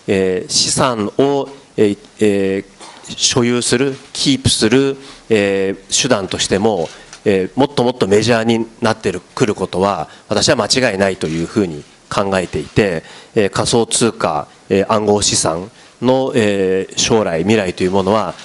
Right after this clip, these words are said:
大変、えー、大きいと思います。ただそういう中でも、えー、まあ、いろいろな、えー、コンプライアンスであるとか、えー、既存の、えー、えー、銀行等の、えー、金融で作ってきた枠組みがある中で、そ-、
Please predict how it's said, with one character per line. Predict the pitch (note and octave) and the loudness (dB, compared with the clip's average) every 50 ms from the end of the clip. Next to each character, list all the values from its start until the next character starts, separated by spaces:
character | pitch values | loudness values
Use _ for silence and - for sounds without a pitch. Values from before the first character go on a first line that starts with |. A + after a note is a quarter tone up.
| - - | -12 -4
大 | - - G#2+ G#2+ | -2 -2 0 0
変、 | G2 G2+ B2+ C3+ C#3 C#3+ C#3 C3+ C3+ - - - - - | 0 2 2 2 2 0 -2 -4 -6 -10 -18 -20 -12 -4
え | - A2 G#2 G2+ G2 F#2+ F#2+ G2 - - - - - - | 0 0 2 2 0 0 -2 -4 -4 -8 -14 -8 0 2
ー、 | A#2+ | 2
大 | A#2+ | 2
き | A#2+ - C3 B2+ | 2 2 0 0
い | B2 | 2
と | - | 2
思 | G2+ F2 D2+ | -2 0 -2
い | C#2+ | -4
ま | C#2+ - | -4 -4
す。 | - - - - - - - - | -6 -6 -6 -10 -20 -14 -6 0
た | E3 D3+ | 0 0
だ | C3 | 2
そ | - - F3 E3+ | 2 2 2 2
う | F3 | 2
い | E3+ | 2
う | E3+ | 2
中 | E3+ F3+ F3+ - D#3+ | 0 0 2 2 0
で | C3+ C3 A#2+ | 2 2 2
も、 | B2+ D3 D3+ C3+ A#2+ G2 D#2 - - - - - - - - - - - - - - _ - | 2 2 4 2 2 0 -2 -6 -8 -14 -14 -14 -14 -14 -16 -18 -20 -20 -20 -20 -12 _ 0
え | C3 | 2
ー、 | B2 | 4
ま | B2+ C3 | 4 4
あ、 | B2+ | 4
い | C#3 C3 | 4 4
ろ | C#3 D3+ D#3 | 4 4 2
い | D#3 | 2
ろ | D#3 D#3 D3+ | 2 2 2
な、 | D#3+ E3 E3 D#3+ C#3+ | 2 2 2 2 2
え | D3 B2+ | 2 0
ー、 | A#2+ | 0
コ | - - C#3+ | 0 2 2
ン | C3 C3 | 2 2
プ | - D3+ | 2 0
ラ | D3 C#3 | 0 0
イ | B2 | 0
ア | G#2+ | -2
ン | F#2+ F#2 | -4 -4
ス | - G2+ | -2 0
で | G2+ | 0
あ | G2 F#2+ | 0 0
る | F#2 | -2
と | - E2+ | -4 -8
か、 | D#2+ - - A#2 A2 G2 E2+ D#2+ D2+ - - - - - - - | -6 -2 0 0 0 0 -2 -4 -6 -8 -14 -20 -20 -16 -6 0
え | A#2 A2+ G#2+ G#2 G#2 G2+ - | 2 2 2 2 0 -2 -4
ー、 | - | -4
既 | - - C3 A#2+ | -4 -2 0 2
存 | C3+ C#3+ D3 C#3+ D3 D3 D3 | 2 2 4 4 2 2 4
の、 | D3+ D#3+ D#3+ D#3 D3+ | 4 4 2 2 2
え | C#3 | 2
ー、 | B2+ A#2+ A#2+ A#2 A2+ A2+ A2+ A#2 B2 A#2+ A2+ A2 G#2+ | 2 2 2 2 2 2 2 2 4 4 4 2 2
え | |
ー、 | G2+ G2 | 0 0
銀 | G#2+ A#2+ B2 B2+ | 0 0 0 0
行 | B2 - C3+ C3 C3 B2+ B2 B2+ A#2+ A2+ G#2+ - - - _ - - | 0 2 2 2 2 2 0 -2 -4 -6 -10 -16 -20 -20 _ -6 0
等 | - C#3 B2 A2+ G#2 F#2 F#2 - - - | 2 2 4 2 2 -2 -4 -6 -6 -2
の、 | A#2+ A#2+ B2 A#2+ G#2+ F#2 E2 - - - - - - | 0 0 2 2 0 -2 -4 -6 -10 -20 -20 -8 -2
え | - A2 | -2 0
ー、 | |
金 | G2+ - - C#3 C3+ C3+ C3+ | 0 0 0 2 2 2 2
融 | C3+ C3+ C3+ C3 C3+ | 2 2 2 0 0
で | B2+ B2 C#3 - | 2 0 0 0
作 | - - - C#3+ | 0 0 0 0
っ | |
て | - - - | 0 0 -2
き | - | 0
た | - F#2+ | 0 0
枠 | F2+ G2+ - - B2+ | 0 0 -2 -2 0
組 | C3 C3+ C3+ | 2 2 2
み | C3+ B2+ | 4 4
が | B2+ B2+ A#2+ - B2+ | 2 2 2 0 0
あ | D3 | 0
る | C#3+ B2+ | 0 0
中 | G#2 F#2+ G2 - - E2 | 0 -2 -2 0 -2 -2
で、 | D#2+ G#2+ A2+ A2 F#2+ F2 - | 0 0 0 0 0 -4 -6
そ-、 | - - - - - - - - - - - | -8 -10 -10 -10 -10 -12 -14 -16 -16 -16 -16